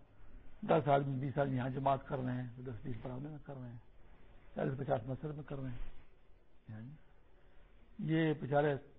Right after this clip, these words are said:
تھک تھکائے، ذمہ دارہ کر کے آئے ہوئے نے کہا، یہ مختصر صورتیں پڑھ کے آدھے گھنٹے، پونے گھنٹے کی تراویح کرتے، ہم نے کر لی۔ انہوں نے کہا کہ ایک پارہ ہم پڑھتے ہیں جی، اگلے لڑے مطلب تین تین پارے پڑھتے ہیں۔ ابو بکر صدیق رضی اللہ عنہ کے دور، دور میں ایسے ہی ہوتا رہا۔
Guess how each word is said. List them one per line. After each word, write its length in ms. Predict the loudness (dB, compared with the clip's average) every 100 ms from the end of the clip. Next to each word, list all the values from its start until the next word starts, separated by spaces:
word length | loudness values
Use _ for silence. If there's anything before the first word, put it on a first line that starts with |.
| -20 -6
تھک 240 | -6 -4
تھکائے، 440 | -2 4 6 6 2
ذمہ 240 | 0 0
دارہ 160 | 2 2
کر 160 | -2
کے 140 | -2 0
آئے 140 | 2
ہوئے 120 | 2
نے 140 | 0 -2
کہا، 120 | -2
یہ 160 | -2
مختصر 380 | -2 -4 -4 -6 -4
صورتیں 240 | -6 -6 -6
پڑھ 120 | -6
کے 80 | -6 -10 -14 -20 -20 -20 -20 -20 -20 -20 -20 -20 -20 -20 -6
آدھے 280 | -4 -4 -4
گھنٹے، 220 | -4 -4
پونے 240 | -4 -4
گھنٹے 220 | -4 -4 -6
کی 60 |
تراویح 320 | -4 -4 -4 -6
کرتے، 220 | -10 -10
ہم 60 | -10
نے 80 | -8
کر 80 | -8
لی۔ 100 | -10
انہوں 960 | -12 -16 -20 -20 -18 -16 -16 -12 -4
نے 100 | -2
کہا 140 | 2 2
کہ 60 |
ایک 140 | 2 4
پارہ 180 | 4 4
ہم 120 | 0
پڑھتے 240 | -4 -6
ہیں 80 | -8
جی، 80 | -8 -12 -18 -12
اگلے 200 | -6 -4
لڑے 240 | -2 -4
مطلب 400 | -6 -6 -8 -8 -12 -14 -20 -20 -20 -20 -18 -8
تین 140 | -4 -4
تین 160 | -4
پارے 180 | -2 -2
پڑھتے 300 | -4 -8 -8
ہیں۔ 320 | -12 -12 -16 -20 -20 -20 -18 -18 -20 -20 -18 -16 -16 -16 -16 -16 -18 -14 -4
ابو 180 | 0
بکر 180 | 2 2
صدیق 160 | 0 0
رضی 120 | 2
اللہ 100 | 2
عنہ 80 | 0
کے 40 |
دور، 160 | 2 4
دور 180 | 4 4
میں 120 | 2
ایسے 200 | -2 -2
ہی 40 |
ہوتا 220 | -4 -6 -8
رہا۔ 180 | -8